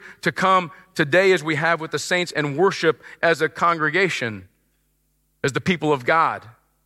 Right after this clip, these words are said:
Would you, um, remember the body of blood of Christ and you come together? Courage comes in the songs we sing.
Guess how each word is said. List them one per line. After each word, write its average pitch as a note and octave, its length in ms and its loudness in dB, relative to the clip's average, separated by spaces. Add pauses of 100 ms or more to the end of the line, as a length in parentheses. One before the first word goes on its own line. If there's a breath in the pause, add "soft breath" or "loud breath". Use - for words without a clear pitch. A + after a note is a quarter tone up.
(760)
Would E3+ 160 0
you, F3+ 280 0
um, C#3 320 0
remember E3+ 360 -2
the D#3+ 80 2
body D#3+ 300 0
of C#3 200 -8 (160)
blood D3 260 0
of C#3 140 -6
Christ D#3+ 340 -2
and C3+ 80 -10
you B2 60 -12
come D3+ 260 -4
together? B2 480 -4 (220 soft breath)
Courage G3 400 0
comes F3+ 320 -2
in D3 80 -6
the C#3 100 -4
songs D3 360 -2
we B2+ 100 -4
sing. G2 460 -6